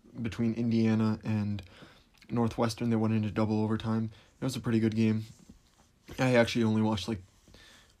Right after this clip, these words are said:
overtime, the both overtimes, and then the last, like, three minutes of the game, 'cause I was gonna watch the Iowa, Iowa, uh, Rutgers game, and that game was,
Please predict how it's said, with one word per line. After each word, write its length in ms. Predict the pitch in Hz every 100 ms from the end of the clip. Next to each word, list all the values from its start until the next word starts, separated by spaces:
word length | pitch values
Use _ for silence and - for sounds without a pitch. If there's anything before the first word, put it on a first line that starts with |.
| _ _ -
overtime, 420 | 127 123 127 131 -
the 120 | 117
both 200 | 113 127
overtimes, 720 | 127 123 117 120 117 117 113 -
and 80 |
then 120 | 113 110
the 80 |
last, 480 | 110 110 110 107 - - - - - _ _ _ _ _ _ _ -
like, 200 | 110 107 - _ - - -
three 180 | 120
minutes 260 | 117 110 107
of 80 | 107
the 80 | 107
game, 320 | 110 110 110 - - _
'cause 140 | 110
I 60 | 117
was 100 | 110
gonna 160 | 117 113
watch 220 | 110 -
the 100 | 107
Iowa, 420 | 110 117 110 104 - - _ _ -
Iowa, 720 | 110 107 104 104 98 95 - - _ _ _ -
uh, 300 | - 104 101 101
Rutgers 560 | 117 127 - 110 104
game, 300 | 98 110 110 - - - -
and 540 | 120 117 113 113 113
that 180 | 113 113
game 420 | 123 120 117 117 - - - - - -
was, 440 | 117 113 107 -